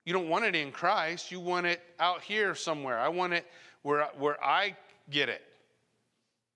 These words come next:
And so we take our identity and we take it out of Christ and we put it in anything else. And then we get to the top of that mountain and we get to the peak that we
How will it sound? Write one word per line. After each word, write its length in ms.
And 140
so 220
we 160
take 320
our 220
identity 640
and 100
we 100
take 220
it 80
out 220
of 100
Christ 440
and 100
we 80
put 180
it 140
in 160
anything 420
else. 360
And 160
then 200
we 100
get 220
to 80
the 100
top 380
of 60
that 180
mountain 340
and 100
we 120
get 200
to 60
the 120
peak 500
that 200
we 280